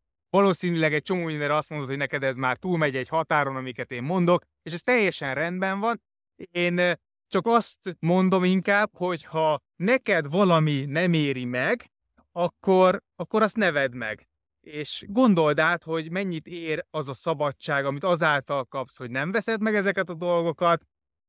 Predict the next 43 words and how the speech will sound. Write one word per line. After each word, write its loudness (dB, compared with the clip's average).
ö, -6
és -8
mi 4
az, 6
ami 2
meg 0
egyébként -4
ténylegesen -4
ezekkel 0
együtt -2
is, -12
tehát -6
a -8
fenntartásával, -4
javítatásával -4
együtt -6
is -16
megéri, 0
és -8
ha 2
úgy 2
látod, 0
hogy -10
egyébként -8
neked 0
erre -2
telik, 0
és -16
te -8
ezt -8
nyugodt -4
szívvel -4
adod -4
ki -10
a -6
kezedből -8
ezt -14
a -16
pénzt, -4
meg -4
ezt -6
az -10
időt, 2